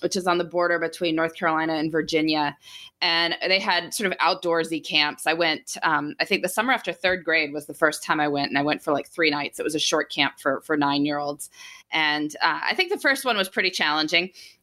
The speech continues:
but I definitely liked it by the end. And then after that, it was fine. I went a couple more years. Um, and one summer we did, uh, sailing. So I actually learned how to sail, and I, I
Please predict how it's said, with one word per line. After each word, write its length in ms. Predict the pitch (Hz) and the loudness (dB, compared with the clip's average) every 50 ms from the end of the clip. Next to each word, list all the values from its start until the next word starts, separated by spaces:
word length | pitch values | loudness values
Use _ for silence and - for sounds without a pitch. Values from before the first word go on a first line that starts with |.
| _ - | _ 0
but 180 | 180 165 156 - - _ _ | 2 2 0 -2 -8 _ _
I 140 | 123 170 175 | 0 0 0
definitely 460 | 170 185 185 180 190 - 131 147 170 | 2 0 0 0 -2 -2 0 0 2
liked 260 | 160 151 156 160 - | 4 4 2 2 0
it 80 | 175 165 | -2 0
by 120 | - 151 151 | 2 2 2
the 160 | 160 131 107 | 2 2 2
end. 220 | 147 151 147 156 | 2 2 0 0
And 120 | 175 156 160 | 0 0 2
then 80 | 160 | 2
after 320 | 151 151 151 - - 151 143 | 4 2 2 0 0 0 0
that, 220 | 139 135 143 156 | 2 2 0 2
it 40 | 117 | 0
was 160 | - 147 - | 0 -2 -2
fine. 280 | - 147 143 147 147 147 | 0 2 2 2 2 0
I 80 | 147 | 0
went 340 | 143 151 147 - - - - - | 0 -2 -4 -4 -8 -14 -8 -4
a 120 | 147 147 | -4 -4
couple 240 | - - - 165 151 | -2 -2 -2 -2 -2
more 160 | 147 151 147 | 0 0 0
years. 480 | 147 143 143 143 143 143 139 147 - - | 0 0 2 2 2 2 2 0 -2 -2
Um, 380 | - 113 147 147 - - - - | -2 0 0 -2 -4 -8 -12 -8
and 280 | - - 147 143 151 151 | -4 -2 0 0 2 2
one 180 | 175 170 170 170 | 2 2 2 2
summer 340 | - 185 170 165 160 160 | 0 0 2 2 2 0
we 120 | 156 165 160 | 0 -2 -2
did, 240 | 165 156 151 - - | 0 0 0 0 0
uh, 280 | - 143 143 143 151 160 - _ _ _ - - - | 0 -2 0 -2 -2 -4 -6 _ _ _ -20 -20 -16
sailing. 580 | - - - 226 226 262 240 175 135 151 151 - _ | -10 -4 0 2 2 2 2 2 0 -4 -8 -14 _
So 140 | - 196 | 2 2
I 40 | 170 | 4
actually 220 | 170 165 - 180 170 | 4 2 0 0 0
learned 220 | 170 165 165 185 | 0 0 0 0
how 80 | 190 156 | 0 0
to 120 | 147 151 | 0 0
sail, 380 | - - 160 170 185 160 151 151 | 0 0 0 2 2 2 0 -2
and 140 | 156 151 | -2 -2
I, 260 | 143 156 156 156 - - - | -2 -2 0 -2 -2 0 2
I 300 | - 147 151 156 147 | 2 2 2 0 -2